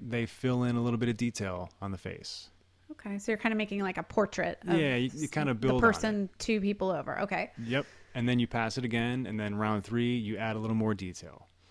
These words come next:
Speaker 2: Oh, nice.
Speaker 1: Then you pass it
Speaker 2: That
Speaker 1: again, and now
Speaker 2: sounds
Speaker 1: it, you
Speaker 2: fun.
Speaker 1: change it up. And round four,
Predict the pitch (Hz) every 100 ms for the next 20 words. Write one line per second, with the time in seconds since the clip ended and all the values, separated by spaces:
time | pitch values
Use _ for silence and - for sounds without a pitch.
0 | - 269 302 392 359 - 202 - - -
1 | 110 - 120 117 127 123 143 113 110 127
2 | 135 123 466 381 185 139 131 120 151 95
3 | 85 - 113 117 110 - 170 185 117 98
4 | 101